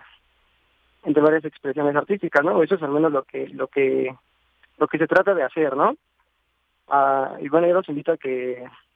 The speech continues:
a que vengan a la librería, estamos muy cerquitas del Metro Portales. Aparte de libros, eh, manejamos de dos,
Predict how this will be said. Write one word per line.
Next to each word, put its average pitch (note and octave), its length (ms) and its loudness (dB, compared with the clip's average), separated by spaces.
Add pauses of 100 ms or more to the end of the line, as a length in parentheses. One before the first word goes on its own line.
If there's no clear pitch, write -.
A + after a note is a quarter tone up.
a C3+ 100 -6
que C#3+ 80 -4
vengan E3 260 4
a D3 60 0
la B2+ 100 -2
librería, C3 480 -2
estamos F3+ 340 2
muy E3+ 120 0
cerquitas D#3+ 420 0
del C3+ 100 -2
Metro C#3 220 -2
Portales. D3 540 0 (760)
Aparte D#3 380 0
de D#3+ 100 2
libros, D#3+ 460 0
eh, D3+ 260 -8 (140)
manejamos D#3+ 460 0
de C3 100 -6
dos, D3 300 0